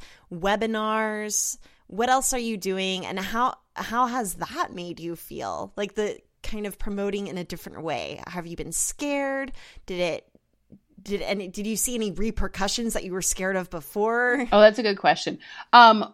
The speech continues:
Speaker 2: well, uh, so I was pretty nervous. I had done one webinar before, but it was, like, hosted by somebody else, and I was, like, the guest. Um, and so this webinar I was doing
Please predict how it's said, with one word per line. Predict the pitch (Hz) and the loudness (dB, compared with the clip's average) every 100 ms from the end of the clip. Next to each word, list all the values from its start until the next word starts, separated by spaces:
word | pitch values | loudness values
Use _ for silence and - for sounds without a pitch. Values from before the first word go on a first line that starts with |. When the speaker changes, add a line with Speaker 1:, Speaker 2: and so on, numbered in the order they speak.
| - | 6
Speaker 2:
well, | 254 240 - | 12 12 10
uh, | 202 | -4
so | - 226 208 196 196 190 185 - _ _ _ _ - | -2 0 2 2 2 0 -4 -10 _ _ _ _ 6
I | 226 233 262 302 311 | 10 10 8 4 0
was | 208 202 190 185 - | 2 4 4 2 -10
pretty | - 247 294 | -2 2 4
nervous. | 220 190 202 - | 2 2 0 2
I | |
had | 190 190 | 4 6
done | 180 175 175 | 6 4 2
one | 196 226 | 2 6
webinar | 196 180 170 160 160 160 | 6 6 4 4 4 2
before, | 170 - 151 147 147 147 | -4 -4 0 0 0 4
but | 190 | 4
it | |
was, | 180 180 | 4 4
like, | 165 | 2
hosted | - - 202 202 196 | 2 2 2 2 4
by | 180 | 4
somebody | 180 170 170 | 4 0 2
else, | 160 | 2
and | 170 | 0
I | 156 | -2
was, | 156 | 0
like, | 147 - | -2 -2
the | 147 | -4
guest. | 123 - - - - _ - - _ _ _ _ | -4 -4 -6 -16 -20 _ -20 -20 _ _ _ _
Um, | 196 185 175 170 - | 8 10 8 2 0
and | 208 202 | 2 2
so | |
this | 220 302 | 2 2
webinar | 294 233 208 180 | 4 4 4 6
I | 180 | 4
was | 185 | 4
doing | 185 180 165 | 2 2 0